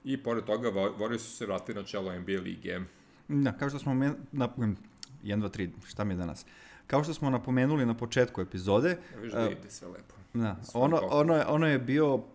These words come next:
Speaker 2: plafon Sansa be-, bez Bookera, ovde se ta partija nije pojavila. E,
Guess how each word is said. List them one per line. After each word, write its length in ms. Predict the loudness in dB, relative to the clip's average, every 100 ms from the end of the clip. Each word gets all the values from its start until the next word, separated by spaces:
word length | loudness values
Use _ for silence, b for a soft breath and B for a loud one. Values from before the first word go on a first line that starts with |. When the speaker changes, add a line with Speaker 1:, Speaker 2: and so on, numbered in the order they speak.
| _ _ 2
Speaker 2:
plafon 600 | 6 6 4 2 2 0
Sansa 680 | -2 0 2 0 2 2 2
be-, 500 | 2 4 6 6 6
bez 280 | 6 6
Bookera, 560 | 4 -6 -2 2 4 6
ovde 340 | 6 4 4
se 180 | 0 -2
ta 160 | -2 -2
partija 600 | 0 -2 -2 -2 0 0
nije 340 | -2 0 0
pojavila. 540 | 0 -2 0 -2 -6 -12 B B B -2
E, 240 | 2 2